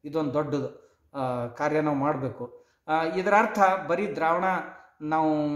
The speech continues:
ಸಿಂಪರಣೆ ಮಾಡಿದರೆ ಸಾಕು ಅಂತ ಇಷ್ಟು ಅಲ್ಪಸಂತುಷ್ಟರಾಗೋದು ಬೇಡ. ಕೆಳಗಡೆ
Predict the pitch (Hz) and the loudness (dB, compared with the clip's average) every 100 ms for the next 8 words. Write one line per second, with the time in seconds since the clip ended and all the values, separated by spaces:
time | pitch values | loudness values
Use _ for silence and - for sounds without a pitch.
0 | 143 143 139 139 135 131 - - 143 - | -2 -2 -2 -2 -4 -8 -16 -16 -12 -6
1 | 156 170 175 175 165 160 160 - 151 156 | 0 2 2 2 0 0 -2 -2 -4 -2
2 | 160 151 151 160 165 160 165 156 156 165 | -2 -2 -4 -8 -8 -8 -6 -2 -2 -4
3 | - 156 160 - 147 147 165 143 151 139 | -4 -2 -2 -2 -2 2 2 2 0 -2
4 | - - _ _ _ - 139 175 196 175 | -6 -16 _ _ _ -8 -2 0 4 2